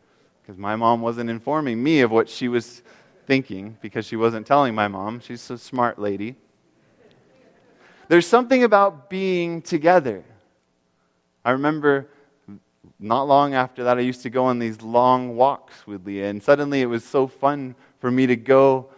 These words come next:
on a walk. When before I thought, "Walk? I'm a teenager. Who would want to walk? Or, uh, I'm in my early twenties. I, I need to go for a run. I need to go climb a mountain. Who would go for a walk?"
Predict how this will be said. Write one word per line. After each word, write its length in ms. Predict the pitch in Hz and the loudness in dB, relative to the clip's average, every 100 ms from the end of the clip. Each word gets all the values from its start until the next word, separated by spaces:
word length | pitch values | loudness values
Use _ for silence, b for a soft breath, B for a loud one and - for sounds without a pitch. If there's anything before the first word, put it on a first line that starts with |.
| b b _ | b b _
on 420 | 117 127 127 123 117 | 0 2 0 -4 -10
a 120 | 107 | -8
walk. 540 | 101 127 120 110 _ _ - b b b b | 0 2 2 -2 _ _ -20 b b b b
When 140 | 117 | -8
before 360 | 117 117 139 135 | -4 -2 2 4
I 120 | 123 | 4
thought, 480 | 117 120 110 - _ | 4 2 2 -2 _
"Walk? 440 | 98 180 - - - - _ b b b b | -6 -4 -6 -12 -20 -20 _ b b b b
I'm 180 | 120 120 | -6 -4
a 40 | |
teenager. 600 | 127 190 190 156 113 107 104 | -2 2 4 4 2 -4 0
Who 140 | 151 | 4
would 120 | 160 | 4
want 320 | 147 151 165 | 4 2 0
to 120 | - 143 | -2 2
walk? 520 | 156 - 117 - - | 2 2 0 -10 -12
Or, 220 | 123 110 | -8 -2
uh, 360 | 117 117 120 120 | -2 -2 -2 -6
I'm 140 | 127 | -6
in 80 | 143 | -2
my 160 | 147 | 2
early 240 | 147 165 151 | 4 6 4
twenties. 460 | - 180 165 135 | 2 0 2 2
I, 180 | 147 147 - B 120 | 4 4 2 B -4
I 180 | 127 147 | 0 2
need 160 | 160 | 2
to 60 | 156 | 2
go 180 | 143 151 | 4 2
for 180 | 139 123 | 2 0
a 20 | |
run. 320 | 135 175 170 | 4 4 4
I 60 | 156 | 0
need 160 | 143 | 0
to 80 | 131 | 2
go 140 | 127 | 0
climb 240 | 117 143 123 | 2 -2 0
a 40 | |
mountain. 460 | 120 160 185 175 170 | 0 2 2 0 -2
Who 160 | 165 | 0
would 140 | 202 180 | -2 2
go 180 | 175 165 | 2 2
for 160 | 147 | -2
a 100 | 117 | -4
walk?" 520 | 110 143 165 110 _ | 0 0 0 -4 _